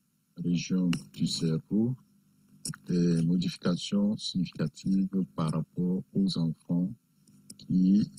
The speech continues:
euh, sont exempts du trouble déficit de l'attention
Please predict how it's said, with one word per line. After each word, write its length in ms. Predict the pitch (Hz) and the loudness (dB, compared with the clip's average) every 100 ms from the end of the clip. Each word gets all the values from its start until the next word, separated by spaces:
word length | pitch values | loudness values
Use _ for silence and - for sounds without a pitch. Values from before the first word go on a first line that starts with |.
| - | -4
euh, 180 | 78 | -2
sont 300 | 78 - 95 - | -2 -2 -4 -2
exempts 600 | 82 82 - 95 95 - | -2 -2 0 0 0 0
du 200 | 180 170 | -2 0
trouble 720 | - - 107 101 98 101 104 - _ _ _ _ _ | -4 2 2 4 4 2 2 -4 _ _ _ _ _
déficit 440 | - 80 80 - 87 | -6 -6 -6 -2 0
de 80 | |
l'attention 560 | 82 78 - 76 - 95 | 0 0 -2 -4 -4 -6